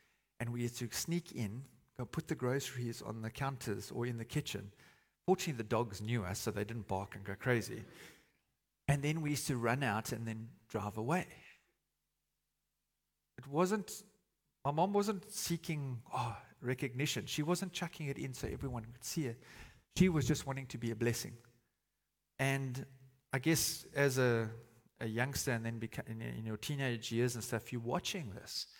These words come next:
And it's a model. And you learn to see God providing for people through community, through family. And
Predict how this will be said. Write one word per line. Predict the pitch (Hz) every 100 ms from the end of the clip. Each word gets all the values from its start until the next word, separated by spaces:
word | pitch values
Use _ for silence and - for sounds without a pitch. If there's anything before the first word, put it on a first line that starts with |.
| - - - _
And | 123
it's | 123 -
a |
model. | 127 135 165 92 - - - - - -
And | 135
you | 127
learn | 127 139 185 190
to | 165 147
see | - - 170 120 120 120 - - _ _ _ _ _ _ _ _ _ 123
God | 127 135 - - -
providing | 135 117 123 156 160
for | 139 117
people | - 123 - 113 - - - - - -
through | 131
community, | 120 117 107 107 104 98 - -
through | - 139 127
family. | - 113 117 104 107 - _ _ _ _ _ _ _ 113
And | 113 113 110